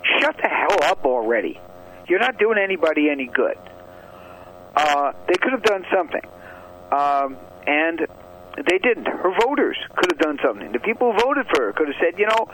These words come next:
we didn't put you in office to do this." They could have done something,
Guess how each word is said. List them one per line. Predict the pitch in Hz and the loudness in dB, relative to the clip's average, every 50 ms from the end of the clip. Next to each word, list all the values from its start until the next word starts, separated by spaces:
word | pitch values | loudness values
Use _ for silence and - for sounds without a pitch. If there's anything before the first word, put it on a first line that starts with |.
| - - - - - - | -12 -16 -16 -12 -6 -2
we | 185 247 | 0 2
didn't | 254 285 254 208 - | 2 2 0 0 0
put | - 254 - | -2 0 0
you | 226 226 220 | 2 2 2
in | 208 202 | 2 2
office | 208 233 262 262 - 165 - - | 2 2 2 2 0 -2 -2 -2
to | - 131 | -4 -2
do | - 117 104 - | 0 0 0 0
this." | - - - - - - - 90 90 92 90 90 90 90 90 90 92 90 90 92 90 92 92 - - - - - - - | -2 -6 -8 -10 -12 -16 -18 -18 -20 -20 -20 -20 -20 -20 -18 -18 -18 -18 -18 -18 -18 -18 -18 -18 -20 -20 -20 -20 -6 -2
They | - 165 170 | 0 0 2
could | - 233 240 | 2 2 0
have | 247 208 | 2 2
done | 208 220 233 214 - - | 2 2 2 0 0 0
something, | 233 254 240 - - | 0 0 0 -4 -8